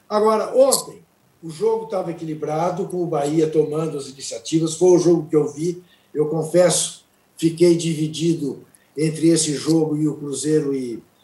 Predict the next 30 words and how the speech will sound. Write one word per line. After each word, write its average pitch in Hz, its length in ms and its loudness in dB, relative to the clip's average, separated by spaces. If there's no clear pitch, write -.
e 135 100 -4
Vasco 165 480 0
e 175 40 6
acabei 160 420 2
optando 156 560 0
mesmo 147 400 -4
por 147 320 -6
Bahia 156 400 4
e 156 100 2
Atlético. - 560 -10
Queria 156 340 2
ver 175 520 2
a 143 120 -12
campanha 175 500 2
cem 170 240 0
por 156 180 -4
cento, - 440 -6
mas 214 380 2
acho 208 360 -2
que 185 100 -8
o 175 40 -2
Atlético 160 540 -4
foi 175 140 -2
vítima 151 720 -4
de 156 100 2
uma 156 140 4
expulsão 151 540 -2
rigorosa. 131 680 -2
De 156 140 -4
fato, 160 680 2